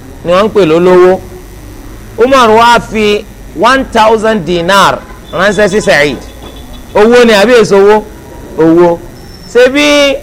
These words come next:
twenty dinar la ṣírò títí, títí, títí, tí ń lọ bí six hundred and fifty-eight thousand naira?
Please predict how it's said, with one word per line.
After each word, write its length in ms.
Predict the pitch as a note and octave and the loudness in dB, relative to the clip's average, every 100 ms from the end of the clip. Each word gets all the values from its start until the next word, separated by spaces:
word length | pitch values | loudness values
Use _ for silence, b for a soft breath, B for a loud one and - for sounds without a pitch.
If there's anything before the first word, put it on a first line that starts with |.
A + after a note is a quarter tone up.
| - - - | -14 -16 -2
twenty 360 | C4 C#4 C#4+ | 0 2 0
dinar 380 | A3+ G#3+ A#3+ A3 | 0 0 0 0
la 200 | G#3 A3+ | 2 2
ṣírò 320 | A3+ B3+ C4 F#3 | 2 0 0 0
títí, 280 | A3 A3 | -2 -4
títí, 260 | A3 A#3+ B3 | -4 -4 -4
títí, 400 | B3 G#3 B3 B3 - - - - | -4 -2 0 -2 -6 -20 -20 -4
tí 60 | A#3+ | 0
ń 80 | C4 | 2
lọ 140 | A#3+ B3 | 2 2
bí 120 | B3 | -2
six 280 | - C#4+ A3 | -2 -6 -2
hundred 480 | A#3+ A#3+ A#3+ C4 B3 | -2 0 0 2 2
and 200 | F#3 C#3+ | 0 -2
fifty-eight 640 | G3+ - A3 A3 C4+ C4+ | -6 -4 -6 0 0 0
thousand 460 | - A3 G#3+ G#3 F#3+ | 0 2 2 2 0
naira? 380 | D#3+ C3+ G#2 | 0 0 -2